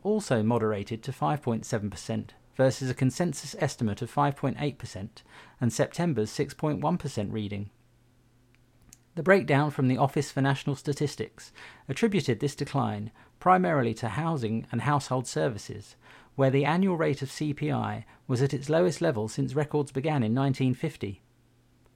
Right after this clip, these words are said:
The Bank of England has also been closely monitoring service prices and noted a decrease to six point six percent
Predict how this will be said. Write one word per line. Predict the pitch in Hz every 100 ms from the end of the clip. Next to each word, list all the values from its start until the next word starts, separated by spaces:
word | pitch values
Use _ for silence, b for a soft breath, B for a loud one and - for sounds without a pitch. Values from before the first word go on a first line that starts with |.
| b b b b -
The |
Bank | 147 175 156
of |
England | 151 151 113 98
has | 123
also | 160 185 139
been | 117 113
closely | - 165 - 156
monitoring | 139 131 - 131
service | - 185 170 117
prices | - 117 104 - 117 - B B B -
and | 120
noted | 147 170 120
a | 107
decrease | 151 175 - 101 -
to | -
six | - 165
point | - 139 -
six | - -
percent | - - 107 110